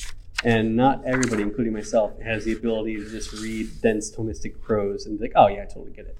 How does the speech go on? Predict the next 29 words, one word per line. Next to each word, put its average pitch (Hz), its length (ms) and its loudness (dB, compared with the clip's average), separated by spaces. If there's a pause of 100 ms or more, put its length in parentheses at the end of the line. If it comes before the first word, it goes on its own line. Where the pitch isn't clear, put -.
(100)
So - 400 2
if 143 180 0
you 160 140 6
look 277 140 2
at 320 100 -2
the 208 60 6
next 175 280 0
page, 113 460 -4
on 117 100 -6
page 120 400 -2
three, 107 300 -2 (540)
you'll 139 100 4
see 202 240 0
a, 156 200 2
a 143 100 -4
breakdown 127 560 -2
of 104 80 -6
those 113 200 -4
four 131 380 -4
things 107 380 -4
he 104 80 -10
just - 260 -8
told 101 180 -14
us. - 300 -10 (1600)
He 143 80 6
says, 147 400 2 (100)
"Something 214 360 2
is 131 240 2
true 165 600 -2